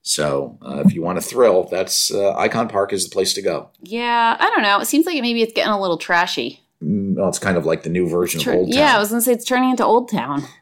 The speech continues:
Speaker 1: Um, they also have Madame Tussauds Wax Museum over there, as well as, don't they have an aquarium?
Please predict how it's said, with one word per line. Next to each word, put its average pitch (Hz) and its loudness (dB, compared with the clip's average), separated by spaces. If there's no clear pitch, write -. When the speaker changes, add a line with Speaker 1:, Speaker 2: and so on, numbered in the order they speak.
Speaker 1:
Um, 82 -2
they 95 2
also 95 2
have 98 0
Madame 92 -2
Tussauds 82 -2
Wax - -6
Museum 104 -2
over 104 0
there, 101 0
as 85 -2
well 87 -2
as, 85 -2
don't 95 -10
they 110 -4
have 113 -4
an 107 -10
aquarium? 117 -6